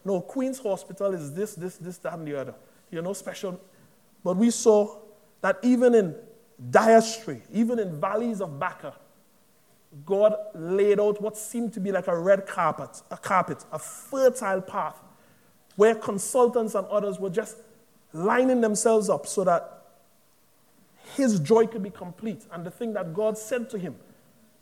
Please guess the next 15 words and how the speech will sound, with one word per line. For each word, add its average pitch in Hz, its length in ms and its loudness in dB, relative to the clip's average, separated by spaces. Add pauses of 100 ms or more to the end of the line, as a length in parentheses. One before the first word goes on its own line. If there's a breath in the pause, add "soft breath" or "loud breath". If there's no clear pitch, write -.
to 196 100 -6
not 208 280 0
be 208 80 -2
fearful, 190 560 -2 (800)
could, - 180 -10
he 240 140 -2
could 208 160 -2
be 214 180 -4
assured 202 600 2 (100)
that 170 300 -6
God 208 320 2 (320)
already 196 480 2
went 190 260 -2
before 165 300 -6
him. 139 160 -6